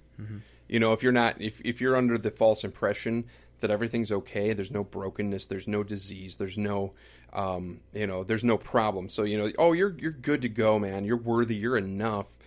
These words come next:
Speaker 2: just as you are." I mean, that's like the self-help, uh, gospel,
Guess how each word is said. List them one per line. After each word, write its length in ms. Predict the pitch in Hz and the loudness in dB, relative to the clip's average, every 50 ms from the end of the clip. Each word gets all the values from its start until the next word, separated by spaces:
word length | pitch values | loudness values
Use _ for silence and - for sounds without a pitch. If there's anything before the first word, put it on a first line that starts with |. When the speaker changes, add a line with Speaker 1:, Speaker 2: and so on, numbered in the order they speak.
| - - - | -20 -20 -14
Speaker 2:
just 260 | - - 165 156 - 147 | -2 -2 0 0 2 2
as 180 | 127 120 104 | 2 2 2
you 180 | 107 101 95 98 | -2 -2 2 4
are." 260 | 107 117 110 101 92 | 4 4 4 4 2
I 40 | 101 | 2
mean, 120 | 110 110 | 0 2
that's 240 | 110 120 127 - - | 2 0 0 0 -2
like 180 | 113 117 - - | -4 -4 -2 -4
the 80 | 107 101 | -6 -4
self-help, 580 | - - 110 104 - - - 104 104 - - - - _ - - _ - - - - | 2 2 2 2 2 0 0 0 0 0 -4 -18 -20 _ -20 -20 _ -20 -16 -8 -6
uh, 200 | 90 90 85 87 85 | -6 -6 -6 -8 -8
gospel, 680 | 98 120 107 104 113 113 - - 117 117 120 123 | -2 -2 0 0 0 -2 -2 0 2 2 2 0